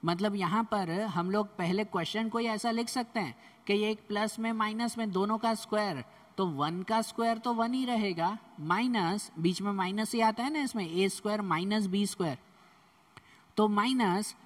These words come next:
ये sine और sine वो हो जाएगा sine square, sine square theta।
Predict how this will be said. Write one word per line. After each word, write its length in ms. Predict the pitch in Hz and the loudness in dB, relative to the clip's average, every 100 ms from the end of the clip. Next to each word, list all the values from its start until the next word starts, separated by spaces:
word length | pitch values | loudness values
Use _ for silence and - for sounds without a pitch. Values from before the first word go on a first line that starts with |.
| - | -6
ये 160 | 175 214 | 0 0
sine 480 | - - 175 226 240 | 0 -2 0 0 2
और 160 | 247 233 | 2 2
sine 480 | 233 226 247 208 139 | -2 0 0 0 0
वो 240 | 139 202 | 2 4
हो 80 | 190 | 4
जाएगा 500 | 170 165 147 170 254 - - - | 4 0 0 -2 -4 -6 -14 -6
sine 380 | 202 175 202 202 | -4 -2 -2 -4
square, 440 | - 202 190 208 190 - - - _ _ _ _ - | -2 -2 0 -2 -4 -14 -20 -20 _ _ _ _ -12
sine 340 | - 180 214 220 | -4 -2 -2 -6
square 340 | - 226 233 | -2 0 0
theta। 360 | 208 185 131 | 0 -2 -2